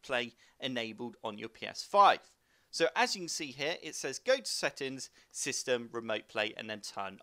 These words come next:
on. And there we go. As you can see,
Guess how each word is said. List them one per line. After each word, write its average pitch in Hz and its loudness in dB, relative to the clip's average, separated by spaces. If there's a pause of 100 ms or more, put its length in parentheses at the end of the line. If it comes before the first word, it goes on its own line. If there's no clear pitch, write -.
on. 180 6 (680)
And 202 -10
there 262 0
we 277 -8
go. 277 2 (120)
As 240 -2
you 214 -8
can 165 -8
see, 247 -2